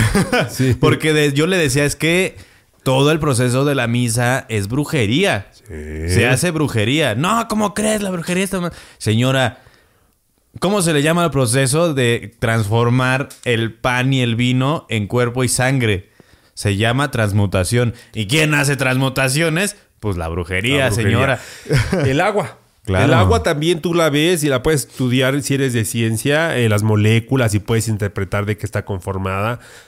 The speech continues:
Speaker 2: Pero el simple hecho de decir una letanía, ¿sí? De decir una oración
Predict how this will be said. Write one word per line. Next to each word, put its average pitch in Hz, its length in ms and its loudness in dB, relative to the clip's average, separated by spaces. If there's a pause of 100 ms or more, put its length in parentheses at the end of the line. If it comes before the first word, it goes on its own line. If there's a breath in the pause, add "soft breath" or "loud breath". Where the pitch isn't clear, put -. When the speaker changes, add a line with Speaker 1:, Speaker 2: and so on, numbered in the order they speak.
(260 loud breath)
Speaker 2:
Pero 151 580 2
el 110 160 2
simple 160 320 -2
hecho 180 180 -4
de 156 80 0
decir 131 380 -2
una 139 360 -2
letanía, 113 920 0 (240)
¿sí? 120 280 -4
De 120 140 0
decir 143 680 0
una 147 340 0
oración 123 720 -2